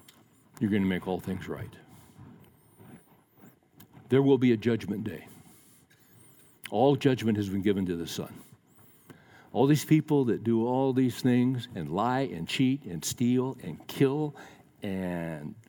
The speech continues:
extort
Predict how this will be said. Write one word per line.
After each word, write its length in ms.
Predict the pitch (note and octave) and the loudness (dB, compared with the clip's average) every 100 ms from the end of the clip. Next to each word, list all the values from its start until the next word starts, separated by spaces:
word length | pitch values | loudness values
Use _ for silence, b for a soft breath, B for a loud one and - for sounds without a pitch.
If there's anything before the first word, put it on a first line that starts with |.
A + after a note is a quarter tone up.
| _ _ _ _ _ _ _ _ - - - _ - _ - - | _ _ _ _ _ _ _ _ -20 -20 -20 _ -20 _ -20 -14
extort 540 | F2 - - D3 F3 | -12 -8 -2 0 0